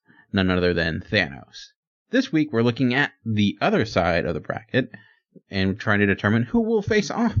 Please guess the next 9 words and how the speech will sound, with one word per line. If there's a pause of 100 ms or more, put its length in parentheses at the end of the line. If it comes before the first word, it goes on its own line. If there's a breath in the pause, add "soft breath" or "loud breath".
(140)
against
Thanos
in
the
finals. (380)
And
just
a
refresher,